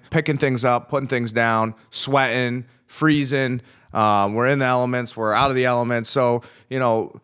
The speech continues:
having the good nutrition, having, you know, a good physical fitness, having the, you know, comfortable clothing, stuff that'll get you through the day.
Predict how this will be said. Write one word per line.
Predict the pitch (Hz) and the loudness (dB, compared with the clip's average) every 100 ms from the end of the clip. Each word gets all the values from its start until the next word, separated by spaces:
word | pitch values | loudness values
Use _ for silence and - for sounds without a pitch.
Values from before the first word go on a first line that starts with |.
| _ | _
having | - 139 147 156 | 0 0 2 0
the | |
good | 143 147 139 117 | 2 2 2 -2
nutrition, | 113 143 151 131 - 127 113 | -4 -4 0 0 0 -4 -2
having, | 120 120 120 131 127 123 117 | 0 0 0 0 -2 -4 -4
you | 123 | -2
know, | 120 110 110 | 0 0 -2
a | 107 | -4
good | 127 127 123 | -2 -2 -2
physical | 139 123 120 | -4 -4 -6
fitness, | 113 120 110 120 | -4 -2 -2 -4
having | 127 117 123 | 0 -2 0
the, | 120 113 _ - | -6 -10 _ -10
you | 127 | -6
know, | 110 | -6
comfortable | 110 - 135 139 135 127 | -4 -2 -2 -2 -2 -2
clothing, | - 135 131 131 131 131 127 - - - | 2 4 4 2 0 0 -4 -8 -20 -16
stuff | - 151 127 | -2 -2 2
that'll | 139 | 0
get | 147 139 143 | 2 0 -2
you | |
through | 147 139 | -2 -2
the | 131 | 0
day. | 123 120 113 113 | 2 4 2 0